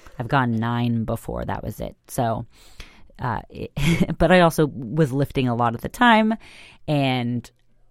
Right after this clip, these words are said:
I didn't need to go the full ten days. But for those of you who perhaps, you know, basically had a carb night or carbs all day, every day during the Christmas holidays,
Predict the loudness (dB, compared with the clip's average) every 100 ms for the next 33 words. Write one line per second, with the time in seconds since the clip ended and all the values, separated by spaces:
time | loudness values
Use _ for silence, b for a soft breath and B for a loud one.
0 | _ _ -4 -2 0 0 -2 -4 -8 -8
1 | -8 -10 -8 -6 -6 -6 -8 -8 -12 -2
2 | -2 -2 -20 -18 -16 -16 -18 -16 -6 0
3 | 0 2 0 0 0 0 0 0 -2 -4
4 | -2 -2 -2 -6 -16 -18 -20 -10 -8 -4
5 | -6 -4 -2 -2 -2 0 0 0 0 0
6 | 0 -2 -2 -6 -2 -2 -2 -4 -10 -2
7 | -2 0 0 4 4 4 2 2 -2 B
8 | B B -12 -2 0 0 -2 0 0 0
9 | 0 2 2 2 2 2 0 -6